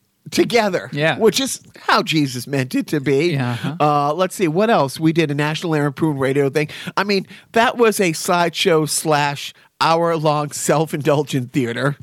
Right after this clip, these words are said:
Speaker 2: Uh-huh.
Speaker 1: which was fantastic.
Speaker 2: We did, uh, the Star, we did one on Star Wars.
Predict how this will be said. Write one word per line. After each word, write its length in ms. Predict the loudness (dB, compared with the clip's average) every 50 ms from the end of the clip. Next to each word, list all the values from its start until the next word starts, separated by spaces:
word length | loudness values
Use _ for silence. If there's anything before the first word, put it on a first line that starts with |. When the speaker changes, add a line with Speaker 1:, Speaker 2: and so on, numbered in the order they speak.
| -14 -10 -6
Speaker 2:
Uh-huh. 240 | -6 -4 -4 -2 -4
Speaker 1:
which 140 | -4 -4 -4
was 140 | -4 -4 -2
fantastic. 920 | -2 -2 -2 -2 -4 -4 -4 -4 -4 -4 -4 -6 -2 -2 -2 -2 -2 -6 -4
Speaker 2:
We 160 | -2 -2 -2
did, 280 | -2 -2 -2 -2 -2 -2
uh, 520 | -2 -2 -2 -2 -2 -2 -2 -2 -2 -2
the 80 | -4 -4
Star, 460 | -6 -6 -6 -4 -2 -2 0 -2 -2
we 160 | -2 -4 -4
did 100 | -4 -2
one 140 | -2 -2 -2
on 100 | -2 -4
Star 340 | -6 -4 -2 -2 -2 0 -2
Wars. 640 | 0 0 0 0 0 0 -2 -4 -6 -8 -10 -16